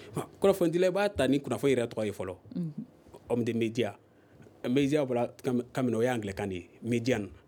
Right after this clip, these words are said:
Speaker 1: i n'a fɔ la ligne médiane.
Speaker 2: Mhm.
Speaker 1: O, o tɛ cɛmancɛ, ballon tan cɛmancɛ ye wa?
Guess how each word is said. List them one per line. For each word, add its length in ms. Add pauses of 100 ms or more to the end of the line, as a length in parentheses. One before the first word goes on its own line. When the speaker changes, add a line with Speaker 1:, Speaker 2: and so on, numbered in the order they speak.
(140)
Speaker 1:
i 60
n'a 80
fɔ 160
la 80
ligne 180
médiane. 360 (220)
Speaker 2:
Mhm. 300
Speaker 1:
O, 140
o 100
tɛ 160
cɛmancɛ, 540
ballon 180
tan 160
cɛmancɛ 380
ye 60
wa? 120